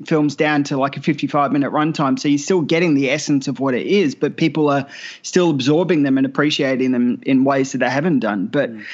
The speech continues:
Speaker 1: certainly Australian audiences have done a really good job of supporting documentaries over the years. I mean, I look at Sherpa as being something that I didn't expect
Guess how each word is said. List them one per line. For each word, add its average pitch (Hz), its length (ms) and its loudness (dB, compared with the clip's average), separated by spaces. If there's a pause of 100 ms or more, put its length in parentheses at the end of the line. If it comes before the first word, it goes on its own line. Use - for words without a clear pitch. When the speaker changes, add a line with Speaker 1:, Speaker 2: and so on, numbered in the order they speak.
(120)
Speaker 1:
certainly 190 580 0
Australian 175 540 0
audiences 147 540 0
have 143 100 -2
done 147 160 0
a 143 60 0
really 139 260 0
good 139 160 -2
job 151 240 0
of 143 100 -2
supporting 151 840 0
documentaries 135 680 0
over 127 180 0
the 113 120 -2
years. 131 440 2
I 127 40 -2
mean, 131 180 2
I 143 80 2
look 147 200 -2
at 123 160 -2
Sherpa 143 520 0
as 120 60 -2
being 123 320 2
something 123 420 2
that 123 140 2
I 123 100 0
didn't 147 300 2
expect - 500 -4